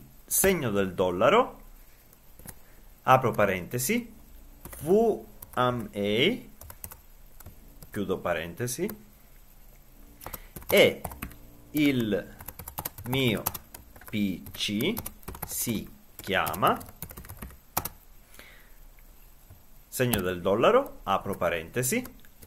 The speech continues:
"host name", chiudo parentesi e chiudo virgolette. Cosa succede?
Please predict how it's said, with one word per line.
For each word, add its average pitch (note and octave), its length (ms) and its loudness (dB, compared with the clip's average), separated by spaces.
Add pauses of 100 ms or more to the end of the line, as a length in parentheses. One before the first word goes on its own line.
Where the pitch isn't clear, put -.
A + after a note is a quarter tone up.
(360)
"host - 800 2 (520)
name", D2+ 640 -2 (280)
chiudo - 340 4
parentesi - 640 -4 (300)
e C#4 140 6
chiudo G#2 500 0
virgolette. D#2+ 720 -4 (340)
Cosa C3 300 4
succede? F3 800 0